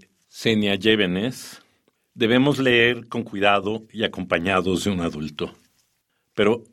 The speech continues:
también creo que es un filósofo que hay que leer con descuido,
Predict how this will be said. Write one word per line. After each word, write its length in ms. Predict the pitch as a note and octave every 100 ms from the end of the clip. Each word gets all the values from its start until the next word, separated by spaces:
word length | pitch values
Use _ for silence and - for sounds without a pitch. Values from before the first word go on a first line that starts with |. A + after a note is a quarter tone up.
| _ -
también 320 | B2 C3+ E3+
creo 420 | E3 E3 E3+ D#3
que 100 | C#3
es 120 | B2+
un 100 | C3
filósofo 640 | - A#2 A2 - - B2 -
que 120 | -
hay 120 | G2+
que 120 | A2
leer 440 | G2 F#2 F#2+ - - _
con 200 | - F#2
descuido, 580 | E2+ - - E2 F2+ -